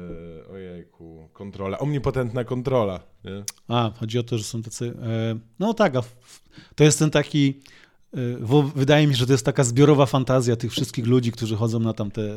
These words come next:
Speaker 2: szko-, e, szkolenia z kursów manipulacji albo jakichś tam podrywów, że, "o, będę takim zimnym skurwysynem,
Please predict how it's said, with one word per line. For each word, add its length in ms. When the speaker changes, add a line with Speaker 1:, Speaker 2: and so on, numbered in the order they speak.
Speaker 2:
szko-, 260
e, 40
szkolenia 460
z 80
kursów 340
manipulacji 760
albo 200
jakichś 240
tam 160
podrywów, 480
że, 100
"o, 280
będę 240
takim 360
zimnym 440
skurwysynem, 880